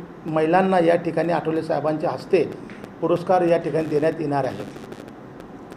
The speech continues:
या कार्यक्रमाचे अध्यक्षस्थानी परदेशचे उपाध्यक्ष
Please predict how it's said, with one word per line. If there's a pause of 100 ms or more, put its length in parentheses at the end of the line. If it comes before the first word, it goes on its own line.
(1300)
या
कार्यक्रमाचे (420)
अध्यक्षस्थानी (1120)
परदेशचे
उपाध्यक्ष